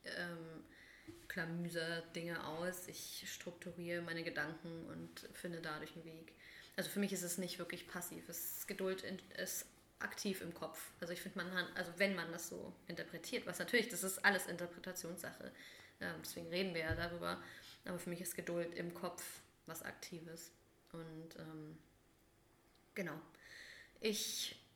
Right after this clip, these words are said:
hoffe, dass ihr auch ein bisschen Fröhlichkeit in der Hoffnung habt und ein wenig Geduld, Geduld im Trübsal, wie auch immer ihr das interpretiert. Ich fänd's auch total spannend zu wissen, was, was ihr denkt, könnt ihr uns gerne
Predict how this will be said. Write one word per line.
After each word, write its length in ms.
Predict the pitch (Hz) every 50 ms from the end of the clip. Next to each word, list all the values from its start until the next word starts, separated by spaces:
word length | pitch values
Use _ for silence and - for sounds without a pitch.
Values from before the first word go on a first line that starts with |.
| - - 214
hoffe, 320 | 214 226 233 - - 208 202
dass 460 | 202 208 208 - - - - - - - - -
ihr 520 | 208 208 196 190 190 190 190 190 196 196 202 - -
auch 140 | 185 185 -
ein 120 | 185 180
bisschen 260 | 190 190 - 196 190
Fröhlichkeit 640 | 190 - - 190 185 185 - - - 196 190 190 -
in 60 | 202
der 100 | 196 196 190
Hoffnung 320 | 190 196 - 190 190 196
habt 300 | 196 190 196 196 - -
und 240 | 180 175 175 - - - - -
ein 160 | - 175 165 165
wenig 260 | 208 247 269 262 262
Geduld, 480 | 277 269 - 226 220 226 226 214 -
Geduld 440 | - 214 208 254 254 285 294 277 -
im 220 | - 214 208 208 208
Trübsal, 600 | - - 240 233 - - - 170 175 185 196 196
wie 100 | 196 196
auch 160 | 190 190 - -
immer 220 | - 214 226 220
ihr 120 | 202 185 185
das 300 | 180 180 180 - - -
interpretiert. 880 | - - 190 185 190 185 - 190 185 185 - - 208 202 196 196 - - - - - - -
Ich 60 | -
fänd's 200 | - 190 202 202
auch 80 | 196
total 300 | - 180 170 - 185 185
spannend 440 | - - - 190 185 180 180 190 -
zu 160 | - 185 175
wissen, 260 | 180 208 202 - 208 175
was, 300 | 170 175 175 - - - - - - - - -
was 140 | - 180 -
ihr 100 | 180 185
denkt, 400 | 180 190 185 190 190 190 190 - - - - - - - - -
könnt 160 | - 196 185 196
ihr 60 | 190
uns 180 | 190 185 - -
gerne 320 | 185 180 185 185 185